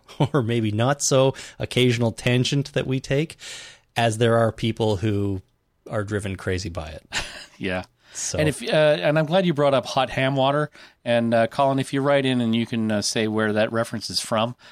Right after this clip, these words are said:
Speaker 2: I'll, uh, I'll, I'll give you two Jason points. <laughs>
Speaker 1: All right. We, we're
Speaker 2: 'Cause that is a reference.
Speaker 1: I don't
Speaker 2: It's
Speaker 1: know.
Speaker 2: not just something I made up. It's a reference to something.
Speaker 1: Okay. Well, I had no idea, so that's good. Um,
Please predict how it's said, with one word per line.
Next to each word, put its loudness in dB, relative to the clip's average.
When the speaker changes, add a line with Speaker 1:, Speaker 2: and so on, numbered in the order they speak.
Speaker 2:
I'll, 2
uh, 4
I'll, 2
I'll 2
give -2
you -2
two -6
Jason -6
points. -14
<laughs> -6
Speaker 1:
All 2
right. 2
We, -2
we're 0
Speaker 2:
'Cause 0
that 4
is 2
a 2
reference. 0
Speaker 1:
I 2
don't 4
Speaker 2:
It's 6
Speaker 1:
know. 6
Speaker 2:
not 2
just 0
something 2
I 4
made 2
up. 0
It's -4
a 0
reference 0
to -10
something. -10
Speaker 1:
Okay. 0
Well, 2
I 0
had -2
no 0
idea, 0
so -4
that's 2
good. 2
Um, 0